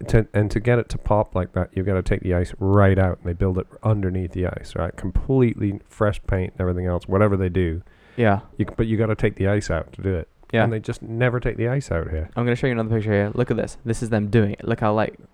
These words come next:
Speaker 2: amazing that
Speaker 1: I
Speaker 2: already
Speaker 1: know,
Speaker 2: looks,
Speaker 1: I
Speaker 2: right?
Speaker 1: know. That's on a floor, right? That's on a white floor
Speaker 2: Yeah, yeah.
Speaker 1: or whatever.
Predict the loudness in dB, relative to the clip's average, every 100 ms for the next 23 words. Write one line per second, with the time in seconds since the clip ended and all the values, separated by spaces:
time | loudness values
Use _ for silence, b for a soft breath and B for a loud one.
0 | -8 -4 0 2 2 2 0 2 2 2
1 | 0 0 -2 0 0 0 -2 0 2 2
2 | -2 -4 -2 0 0 -2 -4 -4 -4 -4
3 | -4 -2 -2 -4 -6 -2 4 4 4 2
4 | 0 0 -2 -4 -6